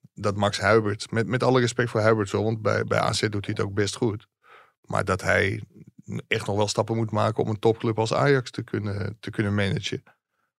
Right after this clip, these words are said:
Want ja, daar wordt meer gevraagd dan, eh, dan wat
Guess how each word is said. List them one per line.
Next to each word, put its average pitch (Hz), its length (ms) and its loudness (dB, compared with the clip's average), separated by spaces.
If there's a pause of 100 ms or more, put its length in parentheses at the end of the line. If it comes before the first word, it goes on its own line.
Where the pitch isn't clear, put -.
(100)
Want 107 460 0
ja, 107 200 0
daar - 140 -2
wordt 101 200 -2
meer 117 200 4
gevraagd 104 420 -4
dan, 107 260 -2
eh, 110 200 -2 (600)
dan 107 240 -2
wat 113 140 0